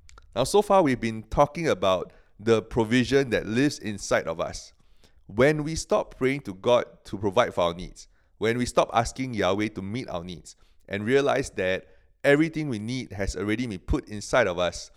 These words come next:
then the provision inside of us begins to unlock. All it takes is really a mindset shift where we start to take responsibility over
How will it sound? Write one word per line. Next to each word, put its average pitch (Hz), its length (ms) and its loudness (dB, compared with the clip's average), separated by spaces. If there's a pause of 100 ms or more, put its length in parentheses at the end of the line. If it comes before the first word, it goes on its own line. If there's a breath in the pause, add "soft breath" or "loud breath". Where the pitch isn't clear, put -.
(420 soft breath)
then 170 220 2
the 147 80 2
provision 120 420 0
inside 104 300 2
of 92 100 0
us 104 100 0
begins 95 260 -10
to - 140 -10
unlock. 82 280 -6 (440)
All 151 200 4
it 107 100 -6
takes - 340 -2
is 98 200 -12
really 113 440 0 (420 soft breath)
a 95 280 2
mindset 131 500 0
shift 95 380 -4
where 92 220 0
we 101 80 -8
start 131 220 -4
to 92 220 -8
take 120 220 0
responsibility 113 1040 -4
over 107 440 0